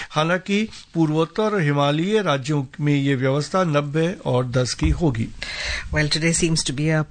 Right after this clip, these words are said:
Speaker 2: positive news right away from the rupee and the Sensex and Nifty to the India's forex reserves. Well, India's foreign exchange reserves edged up by one point six billion U S dollars to six hundred and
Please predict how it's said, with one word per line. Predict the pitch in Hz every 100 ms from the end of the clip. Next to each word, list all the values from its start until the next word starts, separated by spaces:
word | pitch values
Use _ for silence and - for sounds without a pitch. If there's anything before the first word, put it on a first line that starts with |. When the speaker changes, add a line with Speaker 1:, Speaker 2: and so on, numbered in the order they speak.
| 190
Speaker 2:
positive | 196 208 214 175
news | 175 185 165 160
right | 185 214
away | 202 202 254
from | 294 - 185 160 170
the | 165 160
rupee | 165 208 196 196
and | 185 165 196
the | 196 -
Sensex | 156 170 180 165
and | 160 147
Nifty | 165 - 214
to | 202 - 277
the | 269 240 -
India's | 190 208 214 208 214 - - - -
forex | 196 170 180 - -
reserves. | 151 160 151 131 127 - - - -
Well, | 208
India's | 226 277 285 277 -
foreign | 247 233 247
exchange | 208 - 226 220
reserves | 208 190 208 214 196 - -
edged | 254 202
up | 190 165 151
by | 175
one | 175 190 240
point | 220 180 180
six | - 302 - 202
billion | 202 196
U | 185 175
S | 175 -
dollars | 196 190 208 220
to | - 196
six | - 247 -
hundred | 196 175
and | 175